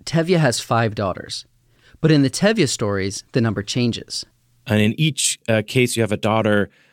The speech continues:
Speaker 2: uh, leading to a certain kind of economic or geographic displacement. So rather than, uh, be able to maintain a certain kind of continuity, uh, each story is about a kind of disruption.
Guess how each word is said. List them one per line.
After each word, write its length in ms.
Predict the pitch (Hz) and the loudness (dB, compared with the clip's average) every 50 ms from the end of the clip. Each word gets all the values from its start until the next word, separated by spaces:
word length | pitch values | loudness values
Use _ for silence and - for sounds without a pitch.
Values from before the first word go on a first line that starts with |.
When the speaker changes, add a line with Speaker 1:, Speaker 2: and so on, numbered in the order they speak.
| _ _ _ - | _ _ _ -2
Speaker 2:
uh, 140 | 104 104 104 | 0 0 0
leading 320 | 98 104 127 139 139 135 | 2 2 2 4 4 2
to 120 | 120 - 117 | 2 0 -2
a 40 | 104 | -2
certain 280 | - - 120 107 113 | 0 -2 -2 -4 -4
kind 380 | 101 - 110 107 107 104 104 101 - | -4 -2 -2 0 0 0 -2 -4 -6
of 340 | - 98 95 95 92 90 - _ | -6 -6 -4 -4 -6 -8 -10 _
economic 640 | - 101 - 110 101 104 104 113 117 123 127 123 - - | -14 -8 -4 -2 -2 0 0 0 0 0 -2 -2 -6 -8
or 100 | 107 95 | -8 -8
geographic 720 | 85 - - 107 104 101 - 107 104 101 - 104 98 - _ | -8 -6 -4 -4 -4 -4 -4 -4 -4 -4 -6 -8 -10 -8 _
displacement. 760 | 101 92 - - - - 95 90 92 - - 90 80 - - _ _ _ _ _ _ _ _ _ _ | -10 -10 -10 -12 -12 -10 -10 -10 -10 -12 -14 -16 -16 -16 -20 _ _ _ _ _ _ _ _ _ _
So 460 | _ - - 98 98 98 95 92 - - _ _ _ - | _ -4 0 0 2 2 2 0 -2 -6 _ _ _ -4
rather 400 | 92 107 110 110 107 110 107 101 | -2 0 0 0 0 -2 -2 -2
than, 420 | 92 107 104 101 101 101 101 104 - | 0 2 2 2 2 2 0 -2 -4
uh, 140 | 101 92 92 | -6 -6 -6
be 260 | 82 - 98 - 107 | -6 -6 -6 -2 -2
able 200 | 107 104 98 95 - | -2 0 -2 -4 -6
to 400 | - - 98 98 98 92 92 87 | -6 -4 -2 0 0 0 -2 -2
maintain 540 | 95 95 95 95 92 - - 107 107 107 | -2 -2 -2 -2 -2 -4 -4 -4 -2 -2
a 40 | 104 | -2
certain 300 | 101 - - 95 95 98 | -4 -6 -8 -8 -10 -10
kind 220 | - - 95 92 92 | -10 -10 -10 -8 -8
of 120 | 90 90 | -10 -12
continuity, 800 | - - 90 82 - 90 92 120 139 147 139 131 123 120 113 104 - _ _ _ _ _ _ _ | -10 -10 -10 -10 -8 -6 -2 -2 0 2 2 4 2 2 2 -2 -6 _ _ _ _ _ _ _
uh, 180 | - 101 104 - | -4 -4 -2 0
each 200 | - 143 143 - | 0 -2 0 0
story 360 | - - - 120 117 117 113 110 | -4 -2 0 2 2 4 2 2
is 100 | 104 98 | 0 -2
about 280 | 101 - 101 101 98 | -2 -2 0 0 0
a 60 | 95 | 0
kind 260 | - - - 95 95 98 | -2 -4 -6 -4 -2 -2
of 120 | 90 82 | -4 -4
disruption. 760 | - 95 85 - - 92 87 - - - - 90 85 82 - | -6 -6 -6 -6 -6 -6 -6 -6 -8 -12 -12 -12 -12 -14 -18